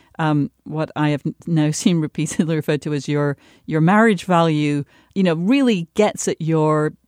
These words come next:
sense of security and sense of self. But if something about the way you perceive masculinity gets in the way of your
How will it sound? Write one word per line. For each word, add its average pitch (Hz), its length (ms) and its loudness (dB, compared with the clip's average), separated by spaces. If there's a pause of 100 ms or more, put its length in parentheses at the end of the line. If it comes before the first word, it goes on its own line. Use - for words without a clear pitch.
(160)
sense 226 340 -2
of 226 80 -2
security 277 540 -4
and 185 120 -2
sense 185 280 -4
of 170 80 -8
self. 185 500 -2 (400)
But 196 240 2
if 190 100 0
something 226 380 4
about 180 380 4 (320)
the 170 140 -2
way 175 180 4
you 165 200 0
perceive 165 340 -2
masculinity 160 680 0
gets 156 300 -4
in 160 120 2
the 151 100 2
way 151 340 2
of 151 240 -2
your 147 480 0